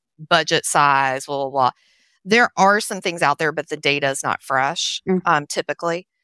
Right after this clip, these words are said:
Speaker 1: So I think that's an opportunity, um, in there. I think with, there is more access to actual pay data now than
Speaker 2: Mm-hmm.
Speaker 1: before,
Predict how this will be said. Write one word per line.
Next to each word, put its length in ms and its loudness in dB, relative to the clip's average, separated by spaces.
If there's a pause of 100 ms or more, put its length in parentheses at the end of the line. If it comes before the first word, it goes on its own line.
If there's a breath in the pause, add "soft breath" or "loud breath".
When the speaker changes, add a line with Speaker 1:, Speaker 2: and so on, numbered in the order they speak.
(280)
Speaker 1:
So 340 2
I 80 0
think 300 -4
that's 380 0
an 80 -4
opportunity, 1080 -6 (160)
um, 380 -6
in 180 -4
there. 540 4
I 60 2
think 300 -8
with, 440 0 (420)
there 320 2 (120)
is 340 2
more 360 2
access 580 -2
to 280 -6
actual 500 -4
pay 300 -6
data 340 0
now 400 0
than 220 -4
Speaker 2:
Mm-hmm. 180 -4
Speaker 1:
before, 560 -2